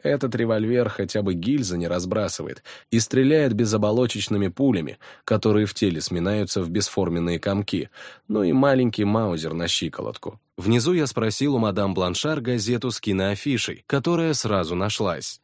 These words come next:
Там я выбрал наугад, даже не вчитываясь,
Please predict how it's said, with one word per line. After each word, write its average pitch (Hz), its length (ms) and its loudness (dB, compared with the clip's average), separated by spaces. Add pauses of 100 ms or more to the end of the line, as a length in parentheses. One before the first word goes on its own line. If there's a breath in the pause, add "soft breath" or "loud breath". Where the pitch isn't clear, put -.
Там 170 180 4
я 135 160 2
выбрал 95 340 0
наугад, 85 580 0 (100)
даже 82 280 -2
не 80 100 -4
вчитываясь, 127 680 0